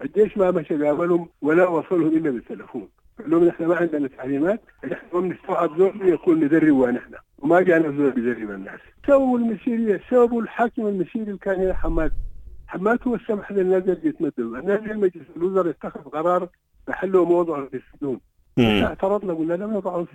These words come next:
Speaker 1: السجون." مجلس الوزراء كله اجتمع عندي في البيت هناك، في الحلفاية. قلنا لهم: "نحن ما بنوافق يقعوا في السجون، لكن يحلوهم." حماد رفض يحلهم.
Speaker 2: نعم.
Speaker 1: بس السلام محتاجين بحق تجار النهوض. ما قلنا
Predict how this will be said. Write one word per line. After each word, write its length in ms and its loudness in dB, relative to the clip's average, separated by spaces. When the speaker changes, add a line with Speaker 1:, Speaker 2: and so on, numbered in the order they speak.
Speaker 1:
السجون." 240 -18
مجلس 280 -4
الوزراء 320 2
كله 320 -2
اجتمع 300 -4
عندي 220 -6
في 120 -4
البيت 320 -8
هناك، 200 -14
في 60 -14
الحلفاية. 540 -14
قلنا 120 -8
لهم: 200 2
"نحن 200 -6
ما 100 0
بنوافق 400 -2
يقعوا 320 -6
في 80 -12
السجون، 320 -10
لكن 280 -2
يحلوهم." 520 0
حماد 380 -2
رفض 260 0
يحلهم. 420 -6
Speaker 2:
نعم. 200 -2
Speaker 1:
بس 100 -6
السلام 640 0
محتاجين 460 -2
بحق 200 -6
تجار 360 2
النهوض. 320 0
ما 120 4
قلنا 400 -4